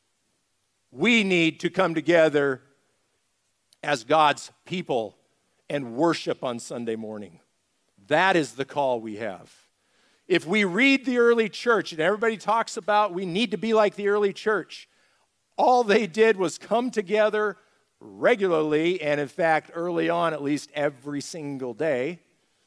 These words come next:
I'm not for, I'm not promoting that. And what they did was they worshiped Jesus Christ. And what happened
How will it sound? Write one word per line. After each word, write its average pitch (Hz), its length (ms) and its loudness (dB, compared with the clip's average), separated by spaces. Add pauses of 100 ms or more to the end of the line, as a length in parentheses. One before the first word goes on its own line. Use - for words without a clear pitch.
(380)
I'm 113 80 -14
not 127 240 -6
for, 147 260 -10
I'm 127 140 -8
not 135 400 -8
promoting 131 440 -8
that. 101 280 -12 (720)
And 156 240 0
what 165 300 0
they 226 260 4
did 143 540 0 (580)
was 135 460 -4 (200)
they 127 380 -2
worshiped 135 960 -4 (920)
Jesus 127 500 -10
Christ. - 600 -18 (1160)
And 131 200 -10
what 147 160 -2
happened 175 580 -6